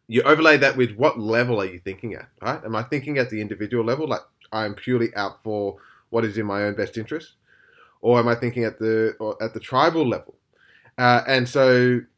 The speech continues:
in, in the article where they talked about motivated reasoning, they touched back on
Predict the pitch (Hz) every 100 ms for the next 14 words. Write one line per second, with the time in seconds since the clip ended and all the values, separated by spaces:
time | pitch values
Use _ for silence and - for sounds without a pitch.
0 | _ _ 135 143 139 135 143 139 131 131
1 | 127 123 135 139 151 147 117 113 101 135
2 | 120 107 104 110 110 95 98 92 151 185
3 | 214 240 - 131 127 160 - _ _ -
4 | 127 135 123 113